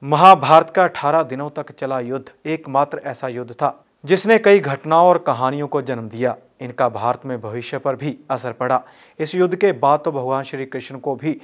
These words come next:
श्राप तक का सामना करना पड़ा। महाभारत युद्ध समाप्त होने के बाद भगवान श्री कृष्ण गंधारी को अपने सौ पुत्रों की मृत्यु के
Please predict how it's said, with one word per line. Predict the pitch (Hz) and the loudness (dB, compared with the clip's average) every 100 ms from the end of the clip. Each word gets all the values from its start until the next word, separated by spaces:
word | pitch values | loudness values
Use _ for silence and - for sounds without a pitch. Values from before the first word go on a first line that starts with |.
| - - | -20 -4
श्राप | 160 165 165 | 4 4 4
तक | 151 | -6
का | - 151 | -4 -6
सामना | - 131 120 117 | -6 -8 -8 -10
करना | 120 120 | -8 -6
पड़ा। | 120 131 127 - _ _ | -4 0 0 -2 _ _
महाभारत | 127 123 120 127 - | -4 -4 -2 -4 -6
युद्ध | 123 127 | -10 -10
समाप्त | 120 131 123 - | -10 -6 -8 -8
होने | 120 127 135 | -12 -10 -8
के | 135 | -8
बाद | - 135 143 - - - - | 0 4 4 2 -20 -20 -8
भगवान | 135 165 | 0 0
श्री | 165 170 | 0 -4
कृष्ण | 170 160 147 160 | -6 -6 -8 -10
गंधारी | 139 127 123 - 135 147 | -8 -8 -8 -8 -6 -6
को | 147 | -4
अपने | 131 139 131 | -4 -6 -12
सौ | - 139 | -4 -4
पुत्रों | 135 131 139 | -4 -12 -12
की | 135 | -10
मृत्यु | 127 123 131 147 | -10 -12 -10 -10
के | 143 160 | -4 -4